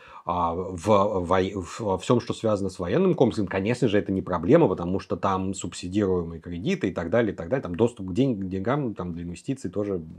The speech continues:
как бы, не является проблемой. И на ставку Центрального банка они ста-, смотрят гораздо меньше. А, поэтому, ко-, конечно, все эти сектора находятся в каком-то привилегированном, а, положении, а, и перераспределение есть. Ам, п-, э, и поэтому, как бы, ну,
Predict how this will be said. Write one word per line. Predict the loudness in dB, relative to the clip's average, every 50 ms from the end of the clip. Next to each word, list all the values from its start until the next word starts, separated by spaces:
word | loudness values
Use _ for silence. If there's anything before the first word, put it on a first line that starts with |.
| -18 -18 -18 -16
как | -14 -12
бы, | -12 -12
не | -10 -8 -6 -6 -4
является | -4 -4 -4 -6 -8 -8 -12
проблемой. | -8 -8 -6 -6 -8 -10 -12 -16 _ _ -20 -20 -20 -18 -12
И | -8 -8
на | -8 -8
ставку | -6 -4 -4 -4 -2 -4 -6
Центрального | -4 -4 -4 -4 -4 -4 -4 -2 -2
банка | -2 -2 -2 -2
они | -4 -6
ста-, | -6 -8 -8 -6 -6 -8 -12 -16 -8
смотрят | -8 -6 -6 -6 -8
гораздо | -8 -8 -8 -8 -6 -8
меньше. | -8 -8 -10 -16 -18 -18 _ _ -6
А, | 0 2 2 2 4
поэтому, | 4 4 4 4 4 2 0
ко-, | 0 -4 -6 -4
конечно, | -2 0 2 2 2 0 -2 -4 -4 -6
все | 0 2 2
эти | 2 2 -2
сектора | -4 -4 -8 -6 -4 -4 0 0 2
находятся | 0 0 2 4 2 2 2 0 -6
в | -6
каком-то | -6 -6 -4 -4 -4 -2
привилегированном, | 0 0 2 2 2 6 6 6 8 8 6 4 2 -6 -12 -14 -16 -18 -10 -8
а, | -6 -4 -4 -4 -6 -4
положении, | -2 -2 -2 0 2 2 2 2 2 0 -2 -4 -4 -8 _ -20 -20 -20 -20 -20 -20 -12 -6
а, | -2 0 2 2 2 2 0
и | -2
перераспределение | 0 2 2 2 2 0 -2 -4 -2 -2 0 2 2 2 4 2 0 0
есть. | -2 -4 -8 -12 -18 _ _ _ _ _ _ _ _ _ _ _ _ _ -10
Ам, | -8 -6 -4 -4 -2 -2 -4 -4 -6
п-, | -4 -4
э, | -2 -2 -2 -2
и | -4 -4
поэтому, | -6 -4 -6 -4 -2 -4 -2
как | -2 -2 -2 -2
бы, | -2
ну, | -4 -4 -6 -8 -8 -8 -6 -6 -6 -8